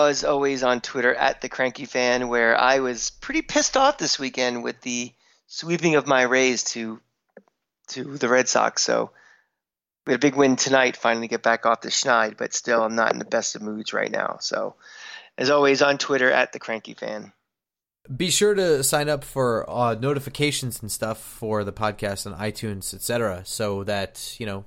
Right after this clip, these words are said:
Speaker 2: they come right to you. You don't have to find it. Um,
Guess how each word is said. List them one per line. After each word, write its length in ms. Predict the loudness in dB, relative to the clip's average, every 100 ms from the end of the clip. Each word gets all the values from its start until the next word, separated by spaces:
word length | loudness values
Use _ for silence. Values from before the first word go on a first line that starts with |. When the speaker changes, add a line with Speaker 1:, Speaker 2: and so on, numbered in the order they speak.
| -18 _ _ _
Speaker 2:
they 100 | -20
come 380 | -14 -14 -12 -12
right 260 | -2 -2 -2
to 120 | -4
you. 240 | 0 0
You 100 | 0
don't 160 | -4 -4
have 120 | -6
to 80 | -10
find 340 | -6 -4 -4
it. 160 | -8 -14 -20 _ _
Um, 360 | -20 -18 -18